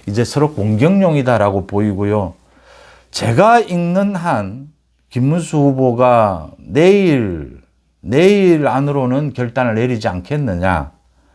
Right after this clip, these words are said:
그러니까 십일 일을 넘길 수는 없다. 후보 단일화를 하긴 해야 한다. 그런데 국민의힘 권영세, 권성동도 적극적으로 당의 후보니까 김문수에 대해서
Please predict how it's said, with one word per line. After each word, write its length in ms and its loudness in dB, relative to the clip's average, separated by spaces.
그러니까 600 2
십일 440 0
일을 280 4
넘길 340 2
수는 380 -4
없다. 460 -4
후보 240 -4
단일화를 720 -2
하긴 360 -2
해야 240 2
한다. 400 -4
그런데 520 0
국민의힘 480 4
권영세, 440 2
권성동도 840 0
적극적으로 840 2
당의 280 -4
후보니까 580 -2
김문수에 720 -2
대해서 680 0